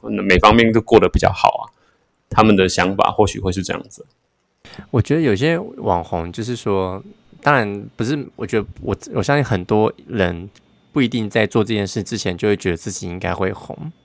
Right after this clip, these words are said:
Speaker 2: 那但是当他们红了之后，有些人可能，
Speaker 1: 嗯。
Speaker 2: 我，我相信有某一部分人还是很认真在他自己的，呃，因为红的那件事上专精努力。例如说，
Speaker 1: 对。
Speaker 2: 他如果是因为身材的话，他可能还是，他可能觉得，哎，他自己已经练得很好了，然后很多人喜欢，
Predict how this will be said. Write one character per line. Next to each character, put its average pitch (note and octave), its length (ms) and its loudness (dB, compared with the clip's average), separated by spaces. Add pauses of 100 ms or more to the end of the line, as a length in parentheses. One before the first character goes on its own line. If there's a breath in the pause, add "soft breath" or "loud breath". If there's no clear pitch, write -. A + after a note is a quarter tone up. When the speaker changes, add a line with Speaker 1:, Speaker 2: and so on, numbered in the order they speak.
(540 soft breath)
Speaker 2:
那 C#3 100 -2
但 C#3+ 160 0
是 C#3 100 -2
当 B2+ 200 2
他 C3 100 2
们 G2 260 0 (300)
红 G2+ 220 0
了 G2 100 2
之 A2 140 -2
后， A2+ 100 4
有 F#2+ 100 0
些 A2+ 160 -2
人 F#2+ 140 0
可 - 140 -8
能， F2 260 -8 (120)
Speaker 1:
嗯。 G#2 180 0
Speaker 2:
我， G2+ 160 0
我 G2+ 80 2
相 C#3 120 2
信 D3 80 2
有 F#2+ 140 4
某 F#2 180 4
一 F2+ 60 4
部 A#2 180 0
分 G2+ 280 -2
人 F2 100 -6
还 F#2+ 100 -8
是 A#2 120 -4
很 F#2+ 160 -4
认 G#2+ 220 0
真 G2 200 -4
在 G2 120 -2
他 F#2+ 120 0
自 G2 160 -10
己 A#2 140 -12
的， D2 220 -8 (300 soft breath)
呃， D2 280 -2
因 B2+ 140 2
为 B2+ 100 6
红 G2 200 0
的 F2+ 100 0
那 G2+ 120 0
件 G2 120 0
事 F#2+ 140 -6
上 F2 220 0
专 F#2+ 160 -2
精 F2+ 200 -4
努 F#2 140 -6
力。 A2+ 120 -6
例 A#2 120 -2
如 G2+ 80 2
说， F#2 300 -2 (160 soft breath)
Speaker 1:
对。 G2 120 4
Speaker 2:
他 G2 40 4
如 A2 60 2
果 G#2+ 60 2
是 G#2+ 120 -2
因 G2+ 80 0
为 G#2 100 2
身 F2+ 280 -2
材 - 140 -6
的 - 120 -8
话， - 240 -2 (160 soft breath)
他 C#3 80 0
可 B2 100 -2
能 G#2 60 0
还 F#2+ 80 2
是， - 240 -10
他 C#3+ 160 2
可 A2 140 -2
能 F#2+ 60 -2
觉 - 120 -2
得， - 80 -2
哎， - 20 0
他 D3 80 0
自 - 140 -2
己 G2 60 2
已 - 20 0
经 G2+ 140 -2
练 G#2 100 4
得 F2 60 2
很 - 140 -10
好 - 200 -4
了， - 180 -12
然 F#2 100 -2
后 G2 40 0
很 F#2 80 0
多 G2 100 0
人 F2+ 80 0
喜 - 140 -10
欢， - 180 -4